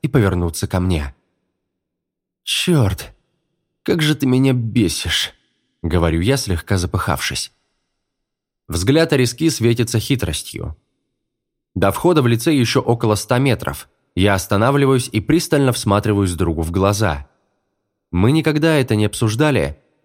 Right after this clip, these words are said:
но из-за того, что Ариски прикован к своему железному креслу, мне не всегда удаётся вот так на него посмотреть. Каждый раз, когда я опускаю глаза и вижу его склонённое лицо, прилипшие к колёсам руки,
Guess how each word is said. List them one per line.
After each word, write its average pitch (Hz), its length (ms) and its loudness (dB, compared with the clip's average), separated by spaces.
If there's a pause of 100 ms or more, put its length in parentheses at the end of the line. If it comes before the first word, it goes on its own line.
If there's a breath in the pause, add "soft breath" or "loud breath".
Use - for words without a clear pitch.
но 101 160 2
из-за 104 220 0
того, 131 220 2
что 123 200 -2
Ариски 104 420 -2
прикован 107 500 -2
к - 40 -8
своему 95 300 0
железному 95 500 0
креслу, 95 580 -2 (340 soft breath)
мне 107 200 2
не 127 100 2
всегда 156 320 0
удаётся 107 420 0
вот 82 220 -4
так 127 180 0
на 117 60 0
него 85 240 0
посмотреть. 98 640 -4 (1500)
Каждый 143 360 2
раз, 139 200 0
когда 90 280 -2
я 95 100 2
опускаю 98 480 0
глаза 95 420 2
и 90 100 0
вижу 90 220 -2
его 82 160 -2
склонённое 87 760 0
лицо, 85 580 0 (260 loud breath)
прилипшие 123 540 0
к - 80 -20
колёсам 107 420 0
руки, 90 480 -2